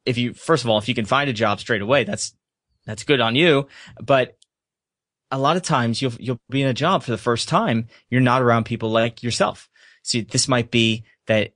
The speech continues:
it's the first time that you have to work with people who are older, that are your parents' generation, or you might be the only person there that doesn't have kids, or you might be the only woman or the only minority or,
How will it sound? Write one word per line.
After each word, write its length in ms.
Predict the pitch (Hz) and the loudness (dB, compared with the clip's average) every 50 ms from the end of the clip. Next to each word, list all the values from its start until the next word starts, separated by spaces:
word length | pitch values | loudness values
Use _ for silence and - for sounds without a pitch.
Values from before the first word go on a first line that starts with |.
| _ | _
it's 200 | - 113 - - | -8 -4 -4 -4
the 80 | - 117 | -4 -6
first 340 | - - 127 123 120 - - | -2 0 0 0 0 -2 -2
time 340 | - 123 120 110 107 110 107 | 0 2 2 2 0 0 0
that 200 | 104 104 95 - | 0 0 0 -2
you 160 | 101 113 110 | -4 -4 -2
have 220 | 101 107 113 107 | 0 -2 -2 -2
to 120 | - - 110 | -2 -4 -2
work 260 | 101 104 110 104 - | 2 2 0 0 2
with 300 | - 107 107 104 - - | 0 0 0 0 -2 -4
people 400 | - 113 104 104 110 110 110 104 | -4 -4 0 2 2 2 2 2
who 140 | 107 127 120 | 2 4 4
are 280 | 123 127 120 104 - - - | 6 6 4 4 2 2 4
older, 380 | 143 196 254 202 - - - 139 | 4 4 4 2 0 -2 0 0
that 160 | 120 113 110 | 0 2 2
are 40 | 117 | 2
your 80 | 117 | 0
parents' 600 | - - - 156 160 156 - 190 190 139 - - | 0 0 0 2 2 2 2 2 0 0 -2 -4
generation, 560 | - 117 107 101 95 92 85 78 - - - _ _ - - - - - | -2 -2 -2 -2 -4 -6 -6 -6 -8 -10 -12 _ _ -20 -20 -20 -20 -4
or 140 | - 117 127 | 0 0 2
you 140 | 127 139 127 | 2 2 2
might 180 | 120 120 123 | 2 0 0
be 80 | 120 131 | 0 0
the 140 | 107 120 - | -2 0 -2
only 240 | - 123 120 127 131 | 0 0 2 2 0
person 380 | 120 - 127 120 - - 117 113 | 0 2 0 0 2 0 0 2
there 240 | 139 160 147 120 | 2 2 2 4
that 140 | 113 110 107 | 2 0 2
doesn't 240 | 117 110 104 107 110 | 2 -2 0 0 0
have 160 | 110 - - | -2 -2 0
kids, 360 | - 175 202 214 117 - - - - - - - | 2 2 2 2 0 -4 -10 -14 -16 -20 -12 -6
or 40 | - | -2
you 100 | 113 117 | 0 2
might 220 | 113 117 117 113 | 2 2 0 2
be 100 | - 117 | 0 0
the 120 | 104 107 113 | 2 2 2
only 240 | 110 107 107 107 107 | 2 2 0 0 0
woman 380 | 101 107 107 104 110 123 131 | 2 2 2 4 4 4 4
or 80 | 123 107 | 2 2
the 120 | 104 107 | 2 2
only 180 | 104 104 107 107 | 2 4 4 4
minority 580 | 104 104 104 104 104 107 110 110 113 120 127 | 4 4 2 4 4 2 2 2 2 2 2
or, 120 | 123 107 | 2 2